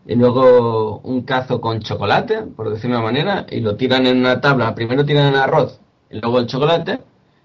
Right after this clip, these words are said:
quedarán dos capas, la capa inferior de arroz y la capa superior de chocolate. Diríamos que la de arroz, ah, es más vieja que la de chocolate porque se ha puesto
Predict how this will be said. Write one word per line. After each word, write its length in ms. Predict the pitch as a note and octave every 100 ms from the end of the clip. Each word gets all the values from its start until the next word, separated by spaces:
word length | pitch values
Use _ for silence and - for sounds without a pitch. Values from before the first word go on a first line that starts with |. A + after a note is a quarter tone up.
| _ _ _ _
quedarán 400 | - A2 G#2+ A2
dos 180 | A#2 B2
capas, 440 | A#2 A2 G#3 D3+
la 320 | F#2+ G2+ F#2+ F#2+
capa 240 | F2+ A2
inferior 400 | A#2+ - B2 C3
de 120 | C#3+
arroz 340 | D3 A3+ - -
y 60 | -
la 160 | G#2
capa 220 | G#2+ G2+ A2+
superior 380 | - G#2 A#2
de 100 | A#2+
chocolate. 440 | B2 F2+ F#2+ F#2+ -
Diríamos 520 | - A2+ A2 A2+ B2 -
que 100 | A#2
la 120 | G#2
de 100 | G#2
arroz, 400 | G2+ G#3 B3+ - _ _ _ _ _ -
ah, 500 | G#2 G2 F#2+ F#2 -
es 160 | A2 G#2+
más 220 | A2+ A#2
vieja 300 | D#3 D#3 F3+
que 80 | -
la 80 | G#2
de 120 | G2+
chocolate 440 | - - F#2+ E2+
porque 280 | - G2 G2
se 100 | F#2
ha 60 | F#2+
puesto 380 | - A#2+ A#2+